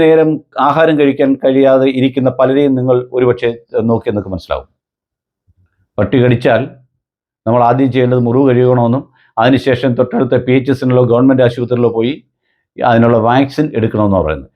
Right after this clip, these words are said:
വാക്സിൻ എടുത്ത കുഞ്ഞുങ്ങളാണ് കഴിഞ്ഞ ദിവസങ്ങളിൽ മരിച്ചതെന്നുള്ളതാണ് നിങ്ങൾ ഓർക്കേണ്ടത്. കോവിഡ് വാക്സിൻ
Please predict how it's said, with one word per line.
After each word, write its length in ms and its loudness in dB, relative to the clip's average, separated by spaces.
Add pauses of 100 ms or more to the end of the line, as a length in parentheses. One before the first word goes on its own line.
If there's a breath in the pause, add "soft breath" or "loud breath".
(300 soft breath)
വാക്സിൻ 680 0
എടുത്ത 220 0 (100)
കുഞ്ഞുങ്ങളാണ് 640 2
കഴിഞ്ഞ 240 0
ദിവസങ്ങളിൽ 400 -2
മരിച്ചതെന്നുള്ളതാണ് 580 0
നിങ്ങൾ 200 -2
ഓർക്കേണ്ടത്. 340 -8 (1120 soft breath)
കോവിഡ് 400 2
വാക്സിൻ 320 0